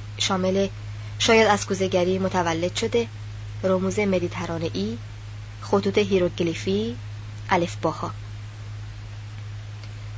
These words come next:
ولی مهمترین گامی که انسان به سوی مدنیت برداشته، همانا اختراع خط است. بر روی بعضی از قطعات سفال که از دوره حجر جدید بر جای مانده،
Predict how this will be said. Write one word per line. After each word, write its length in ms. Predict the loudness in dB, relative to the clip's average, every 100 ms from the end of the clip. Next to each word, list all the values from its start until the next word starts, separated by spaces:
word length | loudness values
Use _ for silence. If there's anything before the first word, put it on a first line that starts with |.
| -12 -12 -10 6
ولی 180 | 10 12
مهمترین 600 | 10 10 8 8 8 8
گامی 340 | 10 10 10 6
که 200 | 6 6
انسان 460 | 6 6 6 6
به 80 | 6
سوی 360 | 4 4 6 8
مدنیت 600 | 6 4 4 4 4 4
برداشته، 560 | 2 4 2 2 4 4
همانا 460 | 4 2 4 6 4
اختراع 560 | 2 2 2 4 2
خط 360 | 0 -2 -4 -6
است. 160 | -10 -10 -10 -10 -10 -10 -10 -12 -10 -12 -8 6
بر 160 | 8
روی 300 | 10 8 8
بعضی 300 | 10 8 8
از 100 | 6 6
قطعات 440 | 4 6 4 4
سفال 460 | 0 -2 0 2 2
که 120 | 2
از 180 | 2 4
دوره 400 | 4 4 4 4
حجر 400 | 2 2 2 2
جدید 560 | 2 2 2 0 0 4
بر 180 | 4
جای 220 | 4 2 2
مانده، 500 | 0 0 4 4